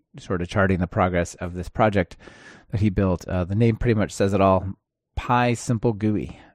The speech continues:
So it's for simple Python gooeys. <laughs> And it's just another really simple way to take what would have been, like, a command line program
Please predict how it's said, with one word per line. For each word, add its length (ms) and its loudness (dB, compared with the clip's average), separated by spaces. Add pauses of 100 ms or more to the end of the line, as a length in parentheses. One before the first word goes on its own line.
(120)
So 420 -4 (100)
it's 220 -8
for 240 -4
simple 280 -4
Python 320 -2
gooeys. 500 -2
<laughs> 60 -18 (880)
And 240 2
it's 160 0
just 200 2
another 480 6
really 280 4
simple 320 4
way 200 6
to 120 -2
take 260 4
what 180 2
would 180 4
have 100 6
been, 320 6
like, 240 6
a 40 4
command 460 6
line 440 8
program 600 4